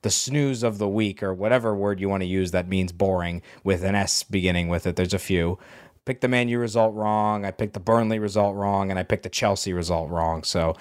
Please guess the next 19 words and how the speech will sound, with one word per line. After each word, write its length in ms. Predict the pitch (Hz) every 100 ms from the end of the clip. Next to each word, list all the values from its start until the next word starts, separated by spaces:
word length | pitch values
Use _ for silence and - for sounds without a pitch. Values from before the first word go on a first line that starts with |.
| - -
not 140 | 135 165
the 60 |
best 200 | 165 147
weekend 240 | 143 135 120
for 100 | 113
me, 140 | 107
coming 320 | 95 117 113
off 180 | 107 104
of 100 | 95
match 320 | 104 110 -
day, 280 | - 104 98
uh, 120 | 95
five, 400 | 87 - 104 95
where 120 | 92 95
I 60 |
got 260 | 90 90 -
three 200 | 98 95
perfect 380 | - 92 85 -
scores. 480 | - 90 80 78